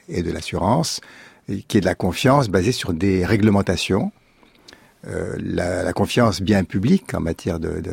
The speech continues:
d'argent et de finance est sévèrement, euh, garantie aujourd'hui, réglementée depuis la crise. C'est l'univers financier. En face, l'univers de la confiance que j'appelle celui des smartphones, des réseaux sociaux,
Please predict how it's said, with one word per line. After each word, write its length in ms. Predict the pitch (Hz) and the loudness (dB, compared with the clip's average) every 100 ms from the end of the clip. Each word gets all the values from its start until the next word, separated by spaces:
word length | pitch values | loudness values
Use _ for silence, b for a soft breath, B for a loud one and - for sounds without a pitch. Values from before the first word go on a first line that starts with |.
| 82 | -8
d'argent 320 | 85 85 113 | -8 -6 -4
et 80 | 113 | -4
de 80 | 82 | -4
finance 540 | - 95 151 190 - B B B B - | -4 -4 -2 -4 -6 B B B B -2
est 300 | 110 113 127 113 117 - - | 4 4 4 -2 -10 -10 -8
sévèrement, 880 | - - 165 160 127 127 117 101 90 - | -2 4 6 8 6 6 6 4 0 -6
euh, 180 | 85 85 | -4 0
garantie 480 | 98 92 107 - 110 | 0 2 0 2 2
aujourd'hui, 440 | 82 85 98 175 | 2 0 0 0
réglementée 680 | 95 87 85 87 - 135 170 - | 0 0 -2 -2 0 0 0 -2
depuis 300 | 147 107 104 | -4 -2 0
la 80 | 175 | 0
crise. 440 | - 113 92 73 - _ _ B B B B B B - - | 2 0 0 -2 -14 _ _ B B B B B B -20 -20
C'est 160 | 170 113 | -4 0
l'univers 500 | 95 98 98 139 156 - _ _ _ | 2 4 4 4 2 -6 _ _ _
financier. 500 | - 147 117 - 85 - _ _ - - - | 2 4 4 0 -6 -8 _ _ -20 -18 -4
En 120 | 95 | -2
face, 540 | - 202 180 - - - _ 185 | 2 2 2 -4 -8 -12 _ -6
l'univers 380 | 104 107 110 | 0 4 4
de 80 | 98 | 2
la 120 | 87 | 0
confiance 580 | 82 104 - 101 90 - | -2 -6 -2 0 0 -2
que 140 | - 87 | -2 -2
j'appelle 320 | 87 104 95 | 0 0 -2
celui 240 | - 104 | 0 0
des 100 | 92 | 2
smartphones, 600 | 90 98 87 - 160 202 | 0 -2 -4 -4 -2 0
des 100 | 131 | 0
réseaux 220 | - 95 | -2 -2
sociaux, 440 | - 98 - 156 | -2 -4 -2 -2